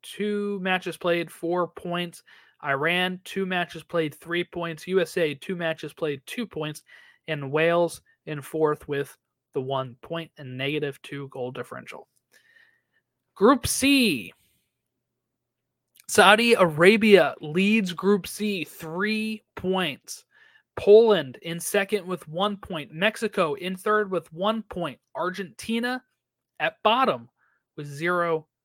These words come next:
points. Group D, France has three points. They sit first. Tunisia and Denmark sit second and third with one point each, and Australia fourth with zero points. Group E, Spain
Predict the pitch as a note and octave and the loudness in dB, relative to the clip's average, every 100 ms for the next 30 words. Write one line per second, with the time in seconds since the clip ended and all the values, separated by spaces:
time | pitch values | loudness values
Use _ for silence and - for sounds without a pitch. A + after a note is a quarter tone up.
0 | _ _ _ _ _ - F3+ D3 - _ | _ _ _ _ _ -2 -2 -4 -14 _
1 | _ - G3 G3 A3+ G#3+ - - F#3 G#3+ | _ 0 0 0 -2 -4 -6 -4 -2 -2
2 | C4 - - - _ _ _ _ _ _ | -4 -8 -16 -18 _ _ _ _ _ _
3 | - D#3+ - E3 E3+ - G#3 F3 G#2+ - | -4 -2 -2 -4 -4 -2 -2 -2 -6 -8
4 | D3 C#3 E3+ - - F3+ C#3 - E3+ F3 | -8 -6 -6 -6 0 0 0 -6 -10 -4
5 | G3+ G3 G3 F#3+ F3+ - E3+ D#3 E3 F#3+ | -4 0 2 2 0 -6 -10 -2 0 0
6 | F3+ D3 B2+ - E3 - F#3 F3+ F3 D#3 | 0 -2 -4 -8 -8 -4 -2 -2 -6 -8
7 | - F3 E3 D3+ C#3 D3+ D#3+ D#3 - D#3 | -2 0 0 -4 -10 -6 -4 -6 -10 -12
8 | D3+ A3 - E3+ D3+ C#3+ - D#3 F3+ G3+ | -8 -8 -10 -12 -12 -12 -8 -6 -4 -4
9 | A3+ - _ _ _ _ _ - C#4 F3+ | -6 -12 _ _ _ _ _ -6 2 2
10 | - - _ _ _ _ _ _ _ _ | 0 -10 _ _ _ _ _ _ _ _
11 | D#3 D3 - - D#3+ D#3+ D3 C#3 - D3 | -8 -8 -8 -8 -2 0 -2 -6 -12 -12
12 | A#2+ A2 - F#3 F#3 - - G#3+ F3 C#3 | -12 -14 -12 -4 -4 -4 -8 -6 -6 -8
13 | - - G3+ A#3 A3 D#3+ A#2+ | -10 2 4 4 2 -4 -10